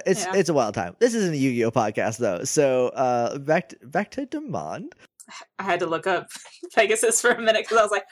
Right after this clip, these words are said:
Speaker 2: "What did that guy look
Speaker 1: It,
Speaker 2: like?"
Speaker 1: he's got, like, the same collar and, like, the same kinda deal going on.
Speaker 2: Yeah. Maybe I'm wrong, and I'm sure someone on the internet will tell me, but I feel like the ni-, nineties anime was just a great time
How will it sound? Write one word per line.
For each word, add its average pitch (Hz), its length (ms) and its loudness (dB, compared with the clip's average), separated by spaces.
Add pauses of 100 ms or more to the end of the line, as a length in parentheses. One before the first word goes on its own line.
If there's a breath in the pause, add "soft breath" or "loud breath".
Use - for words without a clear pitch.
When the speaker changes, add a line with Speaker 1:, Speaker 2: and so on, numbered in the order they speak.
(120)
Speaker 2:
"What 587 140 2
did 480 220 2
that - 140 2
guy 226 140 4
look 190 160 4
Speaker 1:
It, 226 80 2
Speaker 2:
like?" 208 140 2
Speaker 1:
he's 262 180 2
got, 302 100 2
like, 277 120 0
the 262 80 -2
same 240 280 2
collar 208 440 2
and, 190 100 0
like, 180 80 0
the - 80 -8
same 185 240 0
kinda 175 240 2
deal 170 240 2
going 127 300 2
on. 117 420 0 (420)
Speaker 2:
Yeah. 214 280 2 (920 loud breath)
Maybe 403 240 4
I'm 381 160 2
wrong, 240 300 4
and 214 80 -4
I'm 208 60 -4
sure 220 160 0
someone 220 260 -2
on 196 120 -6
the 175 60 -8
internet 190 240 -2
will 180 120 -4
tell 180 200 -2
me, 180 140 -4
but 185 80 -2
I 190 60 2
feel 240 180 -2
like 208 260 -2 (640)
the 202 120 0
ni-, 180 360 -2
nineties 214 460 0
anime 185 480 -2
was 180 100 -4
just - 160 -6
a 185 60 -4
great 175 280 -2
time 165 420 -4